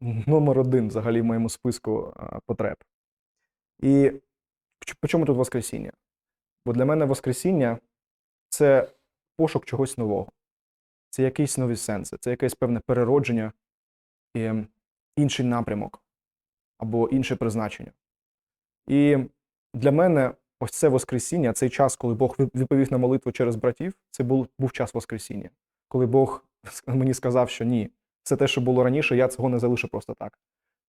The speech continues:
Я тебе поставлю тут, ти по-, ти потрібен з-, цим людям, в цей час, і тут, і зараз. І це було для мене велике свідчення. Свідчення того, що Бог, якщо й мовчить, то він це робить не тому, що він так хоче,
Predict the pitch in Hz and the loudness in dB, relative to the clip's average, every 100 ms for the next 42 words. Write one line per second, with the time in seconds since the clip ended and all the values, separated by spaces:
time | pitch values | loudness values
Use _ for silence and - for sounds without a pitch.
0 | _ - 131 123 - - 120 110 - 139 | _ -2 2 2 2 0 2 2 2 0
1 | 175 _ _ _ _ - - 131 127 127 | 0 _ _ _ _ -10 -4 -2 -2 -2
2 | 123 127 113 110 98 _ _ _ _ - | 0 0 0 0 -4 _ _ _ _ 2
3 | 180 156 135 135 139 _ _ - 131 139 | 4 4 4 0 -4 _ _ -4 -2 0
4 | 135 127 - _ _ _ _ - 120 - | 0 0 -2 _ _ _ _ -12 -8 -2
5 | 131 113 110 - - - _ _ _ _ | -2 -2 -6 -10 -16 -20 _ _ _ _
6 | _ _ _ _ _ _ - 170 180 180 | _ _ _ _ _ _ 2 6 6 6
7 | 180 - _ _ - 156 156 135 139 139 | 2 -8 _ _ 2 6 6 6 4 4
8 | 123 127 - - 113 - 104 - 135 127 | 2 0 -2 -6 -6 -6 -10 -8 -6 -4
9 | 113 131 123 117 120 104 123 120 - _ | -2 0 0 -2 -4 2 2 2 -8 _
10 | _ _ _ _ _ _ 127 - 139 120 | _ _ _ _ _ _ -6 0 2 2
11 | 117 - 151 - _ _ _ _ - 120 | 0 0 0 -2 _ _ _ _ -4 -4
12 | 113 120 113 117 120 123 147 - 113 110 | 0 0 0 -2 -2 0 0 0 0 0
13 | 107 104 - 110 - | -4 -6 -4 -4 -4